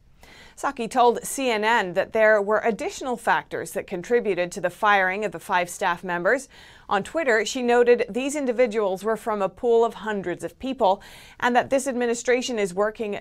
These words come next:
so past marijuana use doesn't automatically disqualify staff from serving in the White House.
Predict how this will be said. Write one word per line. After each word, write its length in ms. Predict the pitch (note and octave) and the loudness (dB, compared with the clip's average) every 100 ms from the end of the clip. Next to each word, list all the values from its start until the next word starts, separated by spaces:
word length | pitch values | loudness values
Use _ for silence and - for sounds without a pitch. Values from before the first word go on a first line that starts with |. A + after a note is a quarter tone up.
| - | -12
so 500 | - - A3 A3+ C#4 - | -18 -6 -2 0 -2 -4
past 440 | A#3 C#4 D#4 - - - - | -8 -6 -6 -8 -16 -20 -6
marijuana 600 | G3 E3+ E3+ D3+ C3+ E3 | -2 0 0 -2 -4 -6
use 280 | E3 G#3+ - | -6 -6 0
doesn't 340 | A3+ A3 G#3+ G3+ | 0 0 -4 -2
automatically 760 | G#3+ G3 F3+ G3+ G3+ G3 F3+ | -2 -2 -2 0 -2 -4 -6
disqualify 760 | F3 F3+ - G3+ F#3+ F3 E3+ C3 | -4 -6 -6 -2 0 -2 -6 -8
staff 420 | - - F#3 F3+ - - - | -8 0 0 0 -10 -20 -12
from 180 | F3+ E3+ | -10 -8
serving 480 | - A3 G#3 G#3 - | 0 2 4 0 -4
in 160 | F#3 | -6
the 80 | F#3+ | -6
White 300 | E3 F#3+ G#3+ | -4 -4 -2
House. 420 | G3+ C#3+ - - | -4 -4 -6 -12